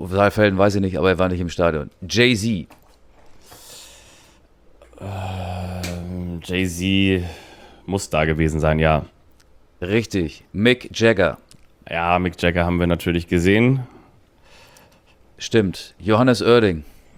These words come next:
Speaker 2: <laughs> Johannes Oerding,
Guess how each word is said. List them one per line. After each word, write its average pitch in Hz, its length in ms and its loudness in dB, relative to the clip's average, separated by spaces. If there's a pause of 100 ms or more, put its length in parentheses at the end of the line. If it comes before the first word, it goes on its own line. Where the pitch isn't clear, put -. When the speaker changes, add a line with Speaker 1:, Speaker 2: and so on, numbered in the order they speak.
(400)
Speaker 2:
<laughs> - 1120 -4
Johannes 101 380 2
Oerding, 123 540 2